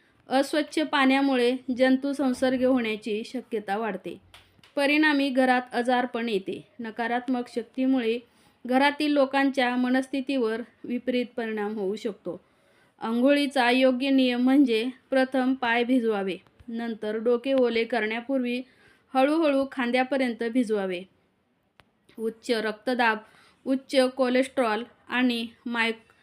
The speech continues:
मायग्रेन असलेल्यासाठी ही पद्धत विशेषतः महत्त्वाची आहे, कारण अयोग्य अंघोळीमुळे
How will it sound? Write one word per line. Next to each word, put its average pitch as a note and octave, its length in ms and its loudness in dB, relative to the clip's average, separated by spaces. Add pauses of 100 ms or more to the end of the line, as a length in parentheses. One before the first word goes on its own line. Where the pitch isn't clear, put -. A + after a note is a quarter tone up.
(280)
मायग्रेन B3 580 2
असलेल्यासाठी B3+ 1040 0
ही C4 80 0
पद्धत A#3 540 -4
विशेषतः A#3+ 640 -2
महत्त्वाची A3 580 -2
आहे, F#3+ 260 -4 (480)
कारण B3 440 2 (140)
अयोग्य C#4+ 460 2
अंघोळीमुळे C4+ 760 2